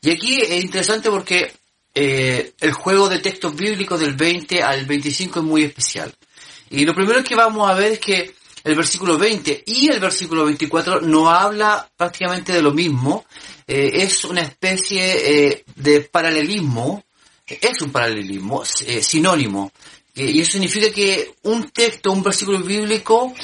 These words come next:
se repite en otro versículo bíblico que puede estar a continuación o después,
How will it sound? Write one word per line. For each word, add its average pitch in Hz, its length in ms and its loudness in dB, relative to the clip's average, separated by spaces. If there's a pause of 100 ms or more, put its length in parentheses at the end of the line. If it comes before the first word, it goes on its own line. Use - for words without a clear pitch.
(120)
se - 160 0
repite 208 340 2
en 208 80 4
otro 233 260 2
versículo 190 360 -2
bíblico 165 500 2
que 156 140 -4
puede 196 240 2
estar 190 440 -2 (200)
a 151 160 -2
continuación 147 600 0
o 147 120 4
después, 214 520 0